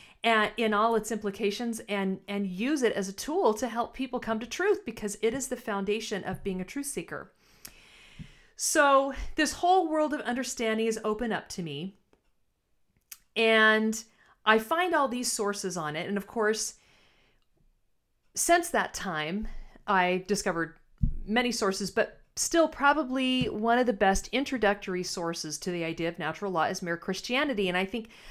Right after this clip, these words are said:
I've probably mentioned on the podcast before, I'll probably mention it again because it's <laughs> such a seminal work, but, um,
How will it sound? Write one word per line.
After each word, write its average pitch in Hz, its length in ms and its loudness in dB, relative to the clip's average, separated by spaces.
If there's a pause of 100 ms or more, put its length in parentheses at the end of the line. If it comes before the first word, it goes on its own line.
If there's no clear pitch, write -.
(140)
I've - 160 -8
probably 185 400 -2
mentioned 180 380 -2
on 160 100 -4
the 160 60 -6
podcast 165 560 -4
before, 233 340 6
I'll 196 80 8
probably 160 460 -4
mention 165 340 -4
it 135 100 -8
again 294 440 2
because 214 320 -4
it's - 280 -6
<laughs> - 40 -8
such - 220 -4
a 202 60 0
seminal 190 460 -4
work, 247 320 0
but, 254 480 2 (720)
um, 185 480 4